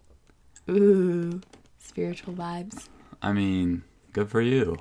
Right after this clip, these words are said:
Speaker 2: I don't know. <laughs> I think it's great if it helps you, like, navigate through the world. <laughs> I don't
Speaker 1: Good
Speaker 2: know.
Speaker 1: for you,
Speaker 2: You've got, I
Speaker 1: freaking
Speaker 2: mean,
Speaker 1: whore.
Speaker 2: <laughs> you,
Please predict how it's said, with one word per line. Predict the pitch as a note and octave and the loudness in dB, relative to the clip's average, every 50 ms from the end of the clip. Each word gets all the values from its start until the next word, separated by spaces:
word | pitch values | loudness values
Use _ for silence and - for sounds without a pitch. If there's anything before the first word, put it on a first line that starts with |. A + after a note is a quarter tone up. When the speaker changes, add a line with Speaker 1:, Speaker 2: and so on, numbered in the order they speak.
| - | -6
Speaker 2:
I | - F#2 | -6 -4
don't | G2 G2+ - | 2 4 4
know. | - - - - - D3 | 4 4 4 2 0 0
<laughs> | - - - - - - - - - - - - - - - - - - - - D#3+ C#3 | -4 -8 -12 -14 -14 -16 -18 -18 -20 -20 -20 -20 -20 -20 -8 -4 0 0 2 2 4 4
I | D#3 C#3+ | 6 6
think | - A2 G#2+ G#2+ | 8 6 6 6
it's | G#2 F2+ F2+ | 4 4 2
great | E2 F2 G2+ A2+ A#2 G#2 F#2 | 4 6 8 8 8 8 6
if | F2 E2+ | 4 2
it | F#2 F2+ | 0 0
helps | F#2 F#2 F#2 F2+ - - | 2 0 -2 -2 -2 -2
you, | G2 F#2+ F#2 F2+ F2+ F2+ | -2 0 2 2 2 0
like, | F2+ F2+ F2+ E2 D#2 - - _ _ - - - _ _ _ _ _ - - - - - - - - - - - _ _ _ _ _ _ _ - | 0 0 -2 -4 -6 -10 -18 _ _ -20 -20 -20 _ _ _ _ _ -18 -16 -16 -18 -18 -20 -20 -20 -20 -20 -20 _ _ _ _ _ _ _ -8
navigate | - E2+ E2 E2 E2+ F2+ F#2 F2+ F2 F2+ F2+ F2+ E2+ | -6 -4 -4 -4 -4 -4 -2 -2 0 0 0 0 0
through | - F#2 F2+ F2+ | -2 -2 -2 0
the | F2+ F2 | 0 0
world. | F2 F#2 G2+ G2+ F#2 F2 F2+ F#2 F#2 F#2 - _ - _ _ _ _ _ _ _ _ - - - _ _ _ _ _ - | 0 0 2 2 2 2 0 -2 -2 -6 -12 _ -20 _ _ _ _ _ _ _ _ -20 -20 -20 _ _ _ _ _ -14
<laughs> | - - - A#3+ A3 - - A2 - - C#3 C3+ - - - - - - - - - - - - - - - - - - - - - | -8 0 2 2 2 2 0 -4 -2 -2 -4 -4 -4 -8 -18 -20 -20 -20 -20 -20 -20 -20 -20 -20 -16 -10 -8 -8 -6 -8 -6 0 4
I | - | 6
don't | A#2 - A3 | 6 10 10
Speaker 1:
Good | G#3+ A3 A#3+ | 10 10 10
Speaker 2:
know. | B3+ | 8
Speaker 1:
for | - - | 6 8
you, | E4 E4 F4 F4 E4+ | 10 12 12 12 12
Speaker 2:
You've | E4+ E4 - - B3 A3 | 12 12 12 10 10 10
got, | - A#3+ A#3+ | 10 10 10
I | - - | 10 12
Speaker 1:
freaking | C4 | 12
Speaker 2:
mean, | C#4 C4+ B3+ | 12 12 12
Speaker 1:
whore. | C4+ C#4 C4+ C4+ C#4 C#4+ F4 D4 - - | 12 12 10 10 8 8 8 6 4 6
Speaker 2:
<laughs> | D4 | 10
you, | B3+ B3 - - - G3 | 12 12 12 10 8 4